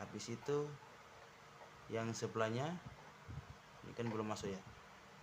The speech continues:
Yang sebelahnya udah masuk, ini belum masuk. Ini kita menggunakan pakai tangan, tinggal didorong,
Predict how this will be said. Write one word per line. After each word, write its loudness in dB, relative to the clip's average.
Yang -2
sebelahnya 8
udah 8
masuk, 6
ini 4
belum 2
masuk. 0
Ini 6
kita 6
menggunakan 4
pakai 10
tangan, 10
tinggal 6
didorong, 6